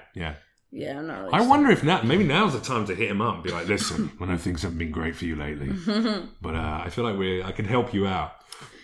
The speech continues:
Speaker 2: I really like that guy. He's cool.
Speaker 1: He's an
Speaker 2: I, I don't
Speaker 1: incredibly,
Speaker 2: know him, but
Speaker 1: incredibly funny guy. He's not, I don't like him, if that makes sense.
Speaker 2: Mm-hmm.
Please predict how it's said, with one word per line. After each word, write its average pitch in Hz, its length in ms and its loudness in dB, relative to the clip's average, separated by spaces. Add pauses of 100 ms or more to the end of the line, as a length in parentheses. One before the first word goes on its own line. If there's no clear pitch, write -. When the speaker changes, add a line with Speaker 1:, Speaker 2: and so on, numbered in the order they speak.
(120)
Speaker 2:
I 208 100 4
really 202 280 6
like 165 260 2
that 160 200 -4
guy. 160 260 -2 (140)
He's 196 260 -6
cool. 170 160 0
Speaker 1:
He's - 100 4
an 180 60 8
Speaker 2:
I, - 20 10
I 185 40 10
don't 214 280 6
Speaker 1:
incredibly, 185 160 6
Speaker 2:
know 165 80 2
him, 165 120 -2
but 135 120 2
Speaker 1:
incredibly 151 360 2
funny 143 320 0
guy. 92 320 0
He's 135 120 0
not, 156 160 6
I 135 40 4
don't 151 180 4
like 139 260 2
him, 85 500 -2 (340)
if 98 100 -8
that 113 100 2
makes 98 220 -2
sense. 80 340 -4
Speaker 2:
Mm-hmm. 180 240 -4